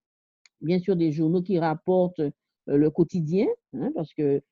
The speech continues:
il y a cet aspect-là, il y a l'aspect, euh, des Martiniquais dans la guerre au front, mais il y a l'aspect local, comment les Martiniquais ont vécu cela, parce que la problé-, ma problématique a été ça,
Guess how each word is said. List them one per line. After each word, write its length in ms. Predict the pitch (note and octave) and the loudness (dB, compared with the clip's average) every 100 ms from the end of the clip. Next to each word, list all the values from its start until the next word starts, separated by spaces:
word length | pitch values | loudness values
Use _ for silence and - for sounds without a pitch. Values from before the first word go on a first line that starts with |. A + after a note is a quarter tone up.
| _ - | _ -6
il 40 | |
y 20 | |
a 40 | D3+ | -4
cet 200 | D#3+ D#3+ | -4 -4
aspect-là, 520 | D#3+ - E3+ F3+ F4 | -6 -2 0 0 0
il 60 | B3+ | -2
y 40 | |
a 60 | D3 | -2
l'aspect, 760 | D3+ - D#3+ - - F3+ F3+ _ _ | -2 -2 -2 -4 -2 -2 -2 _ _
euh, 300 | C#3+ C#3+ C#3+ C#3 A#2+ A#2 _ _ _ _ - | 2 4 4 2 -4 -10 _ _ _ _ 2
des 140 | F3 | 4
Martiniquais 540 | F#3 F3 F#3+ F3+ F3+ F3 | 6 2 0 2 2 2
dans 160 | F3 | 4
la 180 | F3 F3 | 2 2
guerre 240 | D#3 D#3+ D#3 | 2 0 2
au 100 | G3+ | 2
front, 260 | G3+ - F4+ | 2 -2 -2
mais 100 | F#3+ | 0
il 20 | |
y 40 | D3+ | 0
a 40 | |
l'aspect 340 | C#3 C#3+ E3 | -2 -2 -2
local, 460 | D3 F3 F#3 D#4+ E4 | 2 2 2 0 0
comment 260 | - E3+ G3 | 0 2 2
les 100 | G3+ | 2
Martiniquais 800 | G3+ F#3 E3+ D#3 D3+ - G3+ G#3 _ _ _ | 0 -4 -2 0 -2 0 -2 -2 _ _ _
ont 140 | F3+ D#3+ | 2 2
vécu 400 | C3+ E3+ - G#3 | 4 0 0 -4
cela, 240 | - F4+ | 0 0
parce 120 | F#3 | 0
que 60 | - | -2
la 100 | D3 | -2
problé-, 300 | - D#3 D#3 | -2 0 0
ma 160 | D3 D#3 | 0 -2
problématique 640 | F#3 E3 D#3 D3+ - G#3 | 0 2 2 -2 -4 -2
a 80 | D#3 | 0
été 220 | D3+ F3+ | 0 -4
ça, 300 | - C#4+ | -4 -4